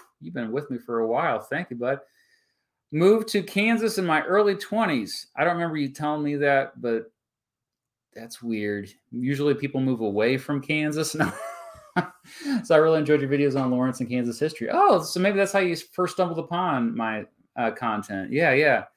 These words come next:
Definitely have a lot of Kansas history stuff, um, because that's what I used to teach to seventh graders. That was part of the curriculum. I, a lot of the Kansas history videos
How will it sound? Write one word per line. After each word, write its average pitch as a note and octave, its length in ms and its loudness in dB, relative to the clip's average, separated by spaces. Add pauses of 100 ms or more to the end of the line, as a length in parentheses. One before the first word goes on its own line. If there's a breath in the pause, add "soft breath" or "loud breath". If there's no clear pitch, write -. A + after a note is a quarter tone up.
(400)
Definitely C3+ 500 2
have B2 120 2
a A#2+ 40 -2
lot A#2+ 140 4
of A#2 120 -4
Kansas A2+ 280 -4
history G#2+ 460 -6
stuff, G#2+ 500 -2
um, G#2+ 360 -4
because G#2+ 240 -2
that's G#2 180 -2
what G#2+ 100 -4
I G2+ 60 0
used G#2+ 180 -4
to - 60 -20
teach - 360 -8
to A2+ 260 2 (220)
seventh G#3+ 360 6
graders. G2+ 380 0
That A#2 100 -2
was A2+ 120 -4
part C3 200 4
of B2+ 80 2
the B2+ 80 -2
curriculum. B2+ 640 -2
I, A#2 180 -2 (360 soft breath)
a A#2+ 100 8
lot D3 220 10
of E3 40 0
the D#3 80 0
Kansas D#3+ 440 -2
history D#3 300 2
videos C3+ 360 4